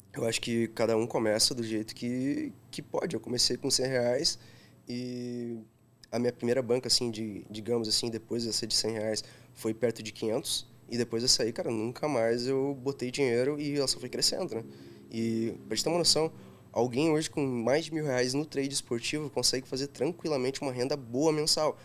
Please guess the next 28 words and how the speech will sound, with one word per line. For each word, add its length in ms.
É 100
claro 280
que 100
dentro 280
de 60
uma 120
gestão 480
anual, 320
né? 100
Quando 160
você 340
trabalha 340
um 100
ano 100
inteiro 460
pra 140
poder 220
fazer 240
crescer 440
aquele 200
dinheiro, 340
e 60
aí 120
sim 300
você 260
corrige 640
isso, 380
né? 120